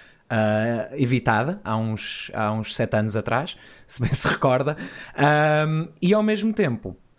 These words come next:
aparecem sempre com aquela figura de salvador, como se fossem fazer algo diferente, que é persistir no erro e esperar resultados diferentes. Ah, aqui a pergunta que eu ponho é:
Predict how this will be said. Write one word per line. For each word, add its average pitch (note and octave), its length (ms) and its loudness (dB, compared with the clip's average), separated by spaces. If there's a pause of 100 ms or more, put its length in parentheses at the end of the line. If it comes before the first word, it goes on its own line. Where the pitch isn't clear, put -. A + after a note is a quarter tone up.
(840)
aparecem F#3+ 480 2
sempre D#3+ 300 -2
com E3 100 -2
aquela C#3 300 0
figura B2+ 340 0
de - 80 -6
salvador, C3+ 760 0
como E3+ 160 -6
se - 100 -8
fossem F3+ 240 -2
fazer E3 300 0
algo D#3+ 260 2
diferente, E3+ 460 -2
que A2+ 100 -4
é G#2+ 60 -2
persistir B2+ 520 -4
no C3+ 160 0
erro D3 140 -2
e D#3 40 -4
esperar C#3 300 -2
resultados C#3+ 460 -2
diferentes. G#2+ 500 -6 (520)
Ah, D#3 240 -2
aqui G3+ 160 -2
a G#3 40 2
pergunta G#3 360 0
que G#3 100 -2
eu F#3+ 80 2
ponho F#3+ 460 0
é: A2 160 -4